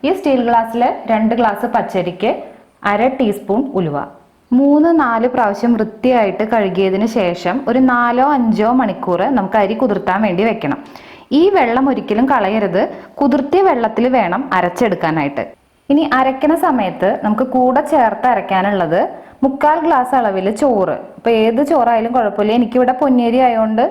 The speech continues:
വെളുത്ത കളർ തന്നെ കിട്ടും. അല്ല, പുഴുങ്ങലരിയാണോ, ഏത് ചോറാണോ ഉച്ചയ്ക്ക് നമുക്ക് ഊണ് കഴിക്കാനുള്ളത്, ആ ചോറിൽ ഒരു മുക്കാൽ ഗ്ലാസ് അളവിൽ ചോറെടുക്കുക.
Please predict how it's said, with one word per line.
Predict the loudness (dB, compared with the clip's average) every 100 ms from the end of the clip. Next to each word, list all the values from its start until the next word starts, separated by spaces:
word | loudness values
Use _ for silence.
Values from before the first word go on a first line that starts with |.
| 0
വെളുത്ത | 0 0 0
കളർ | 2 0 0
തന്നെ | -4 -4
കിട്ടും. | -2 -2 -4 -8 -10 -2
അല്ല, | 0 2 0 -2 -8
പുഴുങ്ങലരിയാണോ, | 0 2 4 2 2 2 2 0 0
ഏത് | 0 0 2
ചോറാണോ | 2 2 2 0
ഉച്ചയ്ക്ക് | 0 0 2
നമുക്ക് | 2 2
ഊണ് | 2
കഴിക്കാനുള്ളത്, | 2 0 0 2 0 0 -2 -6 -16 -4
ആ | -2 2
ചോറിൽ | 2 2 0
ഒരു | 0 0
മുക്കാൽ | -2 -2 0
ഗ്ലാസ് | 0 0 0
അളവിൽ | -2 -2 -2 -2 -4 -16 -4
ചോറെടുക്കുക. | -2 0 0 -2 -4 -2